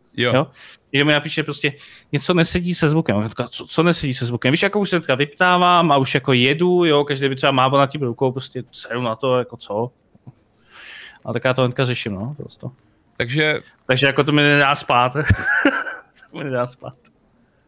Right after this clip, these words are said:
Speaker 1: A máš třeba takovou tu věc, jakože kdyby teďka, nedej bože, nechci malovat na zeď,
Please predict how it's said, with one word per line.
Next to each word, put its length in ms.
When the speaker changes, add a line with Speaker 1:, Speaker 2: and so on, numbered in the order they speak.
Speaker 1:
A 60
máš 200
třeba 240
takovou 300
tu 120
věc, 220
jakože 480
kdyby 320
teďka, 260
nedej 320
bože, 420
nechci 360
malovat 320
na 120
zeď, 220